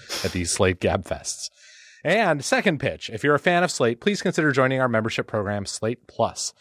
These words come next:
You get bonus podcast segments, behind-the-scenes looks at Slate long-form projects, plus you get exclusive members-only podcasts. This week, we're launching our weekly discussions of American Horror Story with Willa Paskin and Brian Lauter.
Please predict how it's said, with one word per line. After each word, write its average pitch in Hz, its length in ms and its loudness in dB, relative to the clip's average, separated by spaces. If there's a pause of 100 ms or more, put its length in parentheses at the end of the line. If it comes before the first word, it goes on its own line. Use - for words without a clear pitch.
(280)
You 104 80 -4
get 90 160 -4
bonus 95 240 -4
podcast 185 420 0
segments, 175 460 -2
behind-the-scenes 104 640 -2
looks 135 320 -2
at 104 80 -16
Slate 101 260 -6
long-form 135 460 0
projects, 143 480 0
plus - 720 2 (640)
you 113 120 -4
get 110 100 4
exclusive 131 560 -2
members-only 107 600 -4
podcasts. 120 560 -4 (400)
This 143 200 4
week, 170 220 2
we're 117 100 2
launching 110 360 2
our 101 100 0
weekly 117 260 -2
discussions 107 460 -2
of 95 80 -4
American 101 380 0
Horror 156 280 4
Story 95 440 0 (240)
with 104 120 -4
Willa 110 200 2
Paskin 92 440 -4
and 90 120 -6
Brian 87 260 -4
Lauter. 82 340 -8